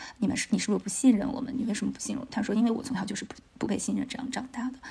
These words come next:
我觉得她会，就是她本能的会把自己拉入自己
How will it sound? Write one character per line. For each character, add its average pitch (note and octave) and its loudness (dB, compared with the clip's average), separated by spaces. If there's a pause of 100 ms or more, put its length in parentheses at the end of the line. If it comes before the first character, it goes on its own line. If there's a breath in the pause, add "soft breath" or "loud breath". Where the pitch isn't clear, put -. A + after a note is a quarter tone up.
(200 loud breath)
我 A3 2
觉 A3+ 4
得 A#3 6
她 C4 6
会， C4 6 (320)
就 A#3 2
是 A3+ 0
她 B3 0
本 G3 4
能 - 0
的 G#3 4
会 G3 -4 (220)
把 F3+ -2
自 - -2
己 - -4
拉 G#3+ 2
入 A3 0
自 - -2
己 - -4